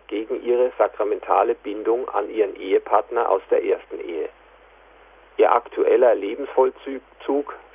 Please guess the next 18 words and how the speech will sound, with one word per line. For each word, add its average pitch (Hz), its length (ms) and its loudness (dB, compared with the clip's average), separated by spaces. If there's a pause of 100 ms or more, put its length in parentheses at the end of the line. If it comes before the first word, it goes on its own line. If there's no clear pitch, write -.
steht 117 240 -2
im 107 180 -6
Gegensatz 143 540 -2 (140)
zur 110 120 0
Unauflöslichkeit 117 880 -2
der - 100 0
Ehe, 120 340 -4 (840)
sodass 120 280 4 (120)
eine 101 220 -2 (140)
zwingende 147 380 -2
Voraussetzung 107 800 0
für 104 120 -12
die 101 100 -6
Lossprechung 104 680 -2
in 104 80 -6
der 95 80 2
Beichte - 460 -2
fehlt, 90 380 -6